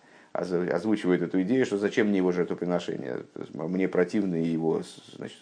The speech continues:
изучение, изучение им моих уставов. То есть, ну вот, э, Всевышнему не угодны его Торы и заповеди. Так вот, несмотря на то, что, э, закон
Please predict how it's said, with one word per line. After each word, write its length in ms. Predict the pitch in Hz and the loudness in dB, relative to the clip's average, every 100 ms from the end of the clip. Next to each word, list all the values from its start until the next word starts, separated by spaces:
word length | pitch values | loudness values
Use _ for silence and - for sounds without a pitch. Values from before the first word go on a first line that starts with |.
| - | -10
изучение, 400 | 90 87 85 - - - | -4 -4 -4 -6 -12 -10
изучение 720 | - 92 90 104 98 92 90 | -6 -4 2 4 4 6 4
им 380 | - 107 98 92 - _ - | 4 0 0 -2 -6 _ -12
моих 340 | 80 95 98 - | -2 2 2 0
уставов. 500 | 90 - 90 - - | -2 4 4 4 -4
То 60 | |
есть, 140 | 90 - | -6 0
ну 100 | 117 | 2
вот, 200 | 98 90 | 2 0
э, 440 | 82 82 73 67 62 | -4 -2 -2 -4 -6
Всевышнему 420 | - 113 110 101 101 | -4 -2 0 0 2
не 140 | 107 | 4
угодны 420 | 113 120 139 90 | 4 8 6 6
его 200 | 82 82 | 2 2
Торы 260 | 87 110 104 | 4 6 6
и 20 | |
заповеди. 500 | 147 202 165 110 101 - - - - - - | 4 2 2 2 0 -4 -20 -20 -20 -20 -2
Так 120 | 110 135 | 4 8
вот, 100 | 127 | 8
несмотря 460 | 120 127 127 160 | 6 4 6 8
на 120 | 147 | 8
то, 240 | 123 104 - - _ - | 6 6 4 -14 _ -14
что, 480 | - - 120 113 110 107 - _ - | -2 6 8 8 6 0 -12 _ -6
э, 280 | 98 95 98 | -2 0 6
закон 520 | 123 123 101 95 | 6 6 4 4